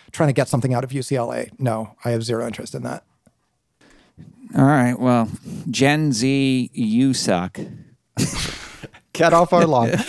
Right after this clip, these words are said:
Speaker 1: I mean, the thing is that the students who wrote the good letter, they're the same generation, they're the same background, right? It's not, and,
Speaker 2: Yeah.
Speaker 1: and I, I've, I've been told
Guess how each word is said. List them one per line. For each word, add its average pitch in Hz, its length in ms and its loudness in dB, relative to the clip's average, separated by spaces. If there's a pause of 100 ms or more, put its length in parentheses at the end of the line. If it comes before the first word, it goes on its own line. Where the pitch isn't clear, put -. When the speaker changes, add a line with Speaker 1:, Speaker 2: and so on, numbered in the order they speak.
(240)
Speaker 1:
I 226 80 8
mean, 294 160 6
the 277 120 6
thing 247 200 2
is 240 240 4
that 190 140 4
the 196 80 4
students 202 340 4
who 220 80 4
wrote 202 160 6
the 220 60 4
good 208 240 4
letter, 208 280 4
they're 185 140 4
the 190 120 4
same 196 260 6
generation, 170 580 4
they're 156 160 4
the 170 120 2
same 165 260 2
background, 151 560 0
right? 139 260 2
It's 151 200 -2
not, 165 320 0 (440)
and, 196 200 4
Speaker 2:
Yeah. 196 200 2
Speaker 1:
and 190 240 4
I, 170 240 4
I've, 160 280 2 (140)
I've 151 260 2
been 170 180 4
told 196 560 2